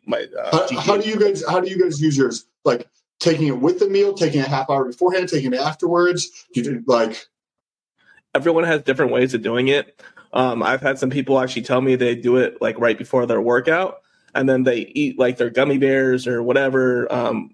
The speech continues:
Speaker 1: kinda like to, you know, have that insulin kind of feeling to it, and then, like, pump up and then work out right, you know, in between. And even, like, taking, um, like, the, the slim pills or whatever kind of G D A supplement you have after your workout, so you feel nice and full.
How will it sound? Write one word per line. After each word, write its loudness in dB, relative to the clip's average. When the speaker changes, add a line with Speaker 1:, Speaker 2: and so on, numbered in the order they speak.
Speaker 1:
kinda 0
like 2
to, 0
you -4
know, -6
have -2
that 0
insulin -2
kind 0
of 0
feeling 0
to 2
it, 2
and -6
then, -2
like, -4
pump -2
up 0
and 2
then 0
work 2
out 0
right, 0
you 0
know, 2
in -4
between. 0
And 2
even, -2
like, 0
taking, 0
um, -2
like, -2
the, -2
the 0
slim 0
pills 0
or 0
whatever 2
kind -2
of -6
G -4
D 0
A 2
supplement -2
you -4
have 0
after 0
your 4
workout, 0
so 0
you 2
feel 2
nice -2
and -16
full. 0